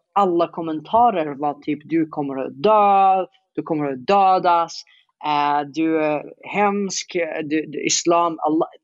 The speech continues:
allt var bara islamistisk smörja. Och, och de som, för människorna som försva-, inte försvarade mig, som stöttade mig, skrev ingenting.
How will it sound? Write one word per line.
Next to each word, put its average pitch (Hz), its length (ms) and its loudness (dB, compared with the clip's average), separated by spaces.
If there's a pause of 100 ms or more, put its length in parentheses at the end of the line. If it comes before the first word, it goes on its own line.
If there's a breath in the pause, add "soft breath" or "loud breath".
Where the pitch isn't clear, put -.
allt 208 220 2
var 175 160 -6
bara 156 280 -2
islamistisk - 720 -14 (160)
smörja. 156 480 -6 (420 soft breath)
Och, 156 380 2
och 170 120 -6
de 214 240 0
som, 175 220 -6
för 180 140 2
människorna 170 400 -8
som 151 240 -8 (600)
försva-, 175 380 -2
inte 196 160 -4
försvarade 226 500 2
mig, 156 120 -4
som 156 160 -6
stöttade 214 500 0
mig, 156 300 -6
skrev 151 500 -2
ingenting. 143 580 -6